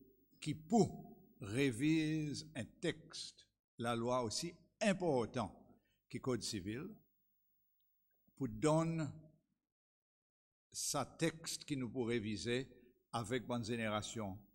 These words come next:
qui peut venir. Et ça, c'est un, c'est une parole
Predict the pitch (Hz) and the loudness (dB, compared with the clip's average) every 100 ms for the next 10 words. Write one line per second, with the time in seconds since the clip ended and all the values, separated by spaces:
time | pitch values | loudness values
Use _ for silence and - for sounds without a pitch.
0 | _ _ - 117 98 92 82 - _ _ | _ _ -6 -4 -4 -6 -10 -18 _ _
1 | _ _ _ _ _ _ - 196 180 170 | _ _ _ _ _ _ -2 0 0 2
2 | 165 156 139 120 135 120 123 117 127 127 | 2 4 2 -2 -4 0 0 2 2 2
3 | 123 | -2